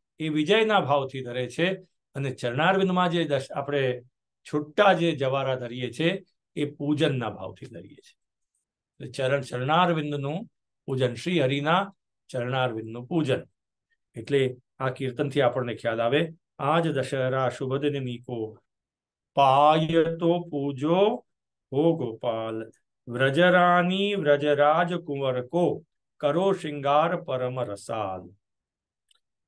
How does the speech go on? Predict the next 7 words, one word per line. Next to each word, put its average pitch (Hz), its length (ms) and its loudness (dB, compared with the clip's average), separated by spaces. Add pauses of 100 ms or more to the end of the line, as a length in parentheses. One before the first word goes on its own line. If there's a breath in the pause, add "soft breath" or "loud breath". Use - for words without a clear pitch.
(360)
એટલે 127 120 -8
પેલા 135 260 2
વ્રજભક્તો 135 540 -2
લલિતાજી 147 480 0
આવીને 156 480 -2
શ્રી 170 220 -10
ઠાકોરજી, 143 580 -4